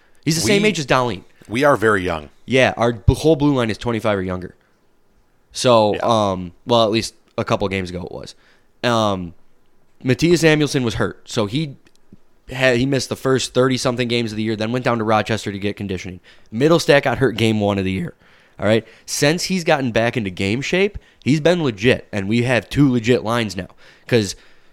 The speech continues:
Speaker 1: Tuch, Skinner, Thompson is a legit first line. And now, granted, Tuch, again, also came halfway through the year, but
Speaker 2: Right.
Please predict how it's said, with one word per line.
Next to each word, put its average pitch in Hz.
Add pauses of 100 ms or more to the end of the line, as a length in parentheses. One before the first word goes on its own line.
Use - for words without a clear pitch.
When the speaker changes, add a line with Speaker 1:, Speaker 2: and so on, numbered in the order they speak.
(240)
Speaker 1:
Tuch, -
Skinner, 147 (280)
Thompson 104 (400)
is 107
a 104
legit 104
first 117
line. 92 (240)
And 120
now, 117
granted, 120
Tuch, 135
again, 139
also 120
came 120
halfway 110
through 127
the 131
year, 101
but 101
Speaker 2:
Right. 90